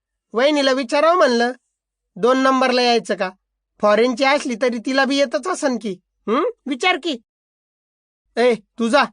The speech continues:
मी बघतो काय करायचं ते." गण्या असं म्हणताच शीतलीनं तोंड वाकडं केलं. तशी गीता म्हणाली, "ए शीतले, तशी बी त्याला आपली आता कुठं गरज राहिली तवा? तो आणि त्याची मॅडम." असं म्हणत गीतानं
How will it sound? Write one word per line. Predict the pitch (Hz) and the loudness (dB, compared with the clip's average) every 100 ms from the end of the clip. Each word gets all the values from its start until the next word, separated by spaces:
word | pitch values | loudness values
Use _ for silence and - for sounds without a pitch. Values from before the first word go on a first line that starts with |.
| - | -4
मी | 208 | -2
बघतो | 226 247 262 | -2 -2 -2
काय | 240 240 | -2 0
करायचं | 240 220 180 | 0 0 -2
ते." | 175 151 _ _ _ _ _ - | -8 -12 _ _ _ _ _ -6
गण्या | 170 214 233 | -2 0 0
असं | 220 | -2
म्हणताच | 220 196 214 143 - _ | -6 -6 -6 -8 -12 _
शीतलीनं | - 156 202 214 208 | -12 -10 -6 -6 -4
तोंड | 202 | -4
वाकडं | 196 196 233 226 | -4 -4 -4 -6
केलं. | 170 135 127 _ - | -6 -10 -14 _ -10
तशी | 190 | -8
गीता | 185 185 202 | -8 -6 -4
म्हणाली, | 170 139 123 123 _ _ _ | -4 -6 -8 -16 _ _ _
"ए | 254 285 | -2 0
शीतले, | 285 - 240 196 _ _ _ _ _ - | -2 -6 -6 -6 _ _ _ _ _ -4
तशी | 269 277 | -4 -2
बी | 269 | -4
त्याला | 254 277 | -2 0
आपली | 277 254 277 | 2 0 0
आता | 277 262 | -2 -2
कुठं | 262 302 269 | -4 -4 -2
गरज | 254 269 | -2 0
राहिली | 285 285 262 247 | 0 0 -2 -2
तवा? | 269 254 - _ _ _ _ | -2 -2 -8 _ _ _ _
तो | 240 | 0
आणि | 254 262 | 2 2
त्याची | 269 254 262 | -2 -4 0
मॅडम." | 277 240 185 185 _ _ - | 0 2 0 -4 _ _ -2
असं | 233 311 | 0 2
म्हणत | 320 277 277 | 2 2 0
गीतानं | 214 226 247 160 | -4 -4 -2 -2